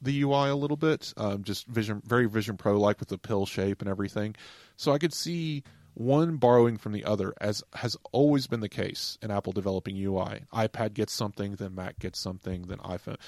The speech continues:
So now that Vision O S is out there, and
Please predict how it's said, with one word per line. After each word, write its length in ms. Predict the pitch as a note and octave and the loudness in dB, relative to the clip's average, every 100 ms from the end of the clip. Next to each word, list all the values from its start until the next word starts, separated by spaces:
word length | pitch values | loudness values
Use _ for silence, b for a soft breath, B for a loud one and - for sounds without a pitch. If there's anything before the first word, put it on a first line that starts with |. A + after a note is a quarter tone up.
| B B B | B B B
So 180 | - | 0
now 220 | G#2 A2+ B2 | 2 4 4
that 80 | A#2 | 2
Vision 260 | A#2 A2+ | 0 0
O 160 | G#2 G2+ | 0 2
S 180 | D#3+ C#3+ | 2 2
is 100 | A#2 | 0
out 160 | G2+ | 0
there, 320 | - G2+ G2 G2 b b b b - | 2 2 2 -2 b b b b -6
and 380 | G#2 G2 F2+ | -2 -4 -6